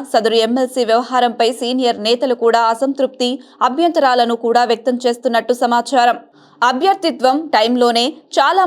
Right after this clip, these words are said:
మంది సీనియర్స్ వ్యతిరేకించినా రాష్ట్ర వ్యవహారాల ఇన్ఛార్జిగా ఉన్న దీపాదాస్ మున్షి పట్టుబట్టి టికెట్ ఇప్పించారన్నది ఇంటర్నల్ వాయిస్. అంతా తెలిసి కూడా అప్పుడు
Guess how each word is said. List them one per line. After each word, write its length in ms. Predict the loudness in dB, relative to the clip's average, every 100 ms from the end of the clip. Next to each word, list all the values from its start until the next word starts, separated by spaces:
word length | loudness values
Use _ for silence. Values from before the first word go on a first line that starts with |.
| 2
మంది 180 | 0 -2 -2
సీనియర్స్ 460 | 0 2 0 -2 -6
వ్యతిరేకించినా 720 | 0 2 2 -2 -6 -2 0 0 -8 _ -2 0
రాష్ట్ర 300 | 0 0 2
వ్యవహారాల 560 | 2 0 0 0 2 2 0
ఇన్ఛార్జిగా 560 | -4 0 -2 0 0 2 2
ఉన్న 140 | 0 0
దీపాదాస్ 500 | -2 -2 0 2 0 -2
మున్షి 340 | -4 -4 -4 -6 -8 _ -2
పట్టుబట్టి 460 | 0 0 0 0 -2 -2
టికెట్ 280 | 0 0 0
ఇప్పించారన్నది 760 | -6 -8 0 0 2 0 0 -2 -8 _ -4
ఇంటర్నల్ 420 | 0 2 2 2 2
వాయిస్. 300 | 2 0 -8 -4 -2
అంతా 220 | 0 0 2
తెలిసి 260 | 2 0 -2 0
కూడా 220 | 2 2 0 -2 -4
అప్పుడు 240 | 2 2